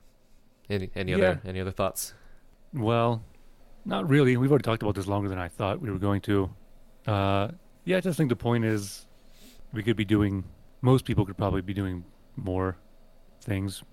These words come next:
Speaker 2: maybe better things. So, uh, just something to consider. If you're sitting around and depressed,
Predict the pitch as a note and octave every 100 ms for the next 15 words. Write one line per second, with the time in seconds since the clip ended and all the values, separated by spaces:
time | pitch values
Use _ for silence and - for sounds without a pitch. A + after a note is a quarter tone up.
0 | - - A2 F#2+ G2+ F#2+ G2 G2 - G2+
1 | G2 G2 - - - - - - - -
2 | - F#2 F#2 F#2 G2 G2 - G2+ A2+ A#2
3 | A2+ B2+ C3 - D3 A2+ G#2 F#2+ - -
4 | - - - - - - - - - F#2+
5 | - A2+ G#2 G2 G2 G2+ G2+ F#2 F#2+ -
6 | G#2+ G2+ G2+ - -